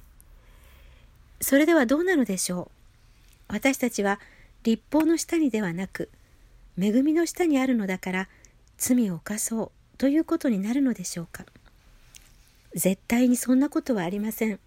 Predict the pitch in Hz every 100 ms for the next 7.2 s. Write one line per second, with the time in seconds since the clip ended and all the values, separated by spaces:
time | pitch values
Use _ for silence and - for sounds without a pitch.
0 | - _ - - - - _ _ _ _
1 | _ _ _ - - - - - - -
2 | 247 262 277 262 247 214 - 262 285 294
3 | 262 220 - 233 262 302 254 208 170 -
4 | 175 208 _ - - - - - _ _
5 | - 220 254 247 247 233 220 214 233 220
6 | 277 269 269 247 247 254 - 233 240 240
7 | - 226